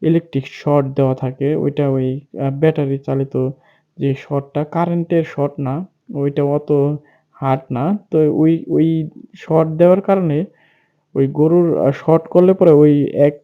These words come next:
আহ, বাউন্ডারি থেকে অন্য বাউন্ডারিতে আর যায় না গরু, য-, যদি না মালিকে ওই, আহ, ডোর ওপেন করে দেয়।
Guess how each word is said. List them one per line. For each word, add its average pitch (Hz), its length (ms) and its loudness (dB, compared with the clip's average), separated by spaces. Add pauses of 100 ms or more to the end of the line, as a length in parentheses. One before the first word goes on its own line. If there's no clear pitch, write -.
আহ, 147 300 -2
বাউন্ডারি 151 460 2
থেকে 175 200 -2
অন্য 151 300 0
বাউন্ডারিতে 139 680 -2
আর 139 220 -2
যায় 135 340 0
না 131 140 -2
গরু, 131 320 -4 (720)
য-, 143 380 -4
যদি 147 240 0
না 135 180 -2 (320)
মালিকে 156 360 0
ওই, 135 380 2
আহ, 139 500 -6 (600)
ডোর 151 360 2
ওপেন 135 340 0
করে 127 200 -2
দেয়। 160 200 -2